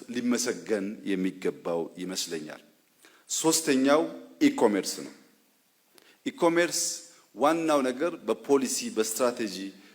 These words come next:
በመንግስት እሳቤዎች ውስጥ ኢነብለርስ የሆኑትን ፋክተር መመለስ ነው። ብዙ የውጭ ኢንቨስተሮች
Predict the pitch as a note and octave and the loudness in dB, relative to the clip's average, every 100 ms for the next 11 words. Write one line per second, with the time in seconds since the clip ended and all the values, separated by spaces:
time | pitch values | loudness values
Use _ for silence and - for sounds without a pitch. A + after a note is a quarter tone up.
0 | - B2 C#3 D3+ D3 D3 - B2+ - A2+ | -6 -2 2 2 2 0 -2 -4 0 0
1 | A#2+ B2+ - F#3 - - - - _ C#3+ | 2 -2 -4 -6 -6 -6 -16 -20 _ 0
2 | D3+ C3+ C#3 - - - C#3+ C3 B2+ B2+ | 2 4 2 2 0 -2 -2 0 2 0
3 | B2+ G2+ A#2+ A2+ - A#2+ A2+ A2 A2+ - | -2 -4 -2 -2 -2 -4 -4 -2 -2 -4
4 | - - - _ _ - A#2 A2+ C3 C3 | -8 -20 -20 _ _ -10 -6 0 2 2
5 | C3 A#2+ A2 B2 C3 D#3+ F#3 | 0 -2 0 0 2 2 0